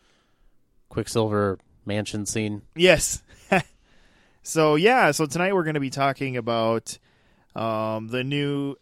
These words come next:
Speaker 2: X-Men movie, X-Men colon Apocalypse.
Speaker 1: Not Age of Apocalypse,
Speaker 2: <laughs> Not
Speaker 1: because
Speaker 2: Age.
Speaker 1: Age of Ultron ruined that.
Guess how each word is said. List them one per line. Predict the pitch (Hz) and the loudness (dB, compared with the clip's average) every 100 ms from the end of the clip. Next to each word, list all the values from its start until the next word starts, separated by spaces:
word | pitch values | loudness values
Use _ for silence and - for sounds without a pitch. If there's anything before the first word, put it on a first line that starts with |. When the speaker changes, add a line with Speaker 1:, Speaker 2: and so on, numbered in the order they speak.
| - | -10
Speaker 2:
X-Men | 139 - 143 135 | -10 -8 -6 -6
movie, | 131 131 135 135 | -4 -2 -2 -2
X-Men | 123 143 - 143 139 139 135 135 135 - _ _ _ _ _ _ _ - | -6 -8 -10 -10 -8 -6 -6 -8 -12 -16 _ _ _ _ _ _ _ -6
colon | 147 139 139 139 139 135 - - | 0 2 2 0 -4 -6 -12 -12
Apocalypse. | 127 135 131 120 113 110 107 _ - - - - _ _ _ _ _ _ _ - | -2 0 0 -2 -6 -6 -8 _ -12 -10 -12 -16 _ _ _ _ _ _ _ -4
Speaker 1:
Not | 107 117 - | 2 2 4
Age | 131 143 127 | 4 6 6
of | 120 | 2
Apocalypse, | 110 117 104 - 104 101 - | 2 2 0 0 2 2 4
Speaker 2:
<laughs> | |
Not | 180 | 4
Speaker 1:
because | 139 160 120 110 107 | 4 2 4 2 2
Speaker 2:
Age. | |
Speaker 1:
Age | 123 123 | 2 2
of | 117 | 4
Ultron | 131 139 131 123 110 | 4 4 2 2 6
ruined | 135 156 120 | 8 8 8
that. | 110 107 | 4 0